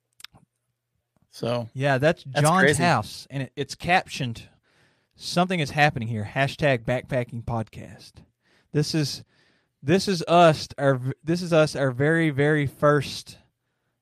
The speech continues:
Speaker 2: podcast ever recording it. Look at us recording on separate devices. Then we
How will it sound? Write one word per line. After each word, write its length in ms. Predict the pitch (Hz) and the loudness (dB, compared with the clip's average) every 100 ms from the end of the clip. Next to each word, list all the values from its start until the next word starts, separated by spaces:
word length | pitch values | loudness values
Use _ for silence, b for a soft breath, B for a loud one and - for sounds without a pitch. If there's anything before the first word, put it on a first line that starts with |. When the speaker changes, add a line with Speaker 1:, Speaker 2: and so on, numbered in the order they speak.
| _ - | _ -8
Speaker 2:
podcast 640 | - 160 160 156 139 135 | 2 2 2 0 -2 -2
ever 240 | 143 151 131 | -4 -2 0
recording 480 | 120 - 170 156 120 | -2 -2 -2 0 -2
it. 140 | - | -6
Look 200 | 147 165 | -8 -2
at 100 | 143 | -2
us 160 | 123 127 | -2 -6
recording 380 | - 147 139 | -4 -2 -2
on 100 | 131 | -4
separate 360 | 120 147 143 117 | -4 -4 -4 -6
devices. 600 | 120 131 143 143 147 131 b b b b b b - | -4 0 0 -2 -8 -10 b b b b b b -12
Then 280 | 131 143 151 | -4 -2 2
we 320 | 143 131 | 2 0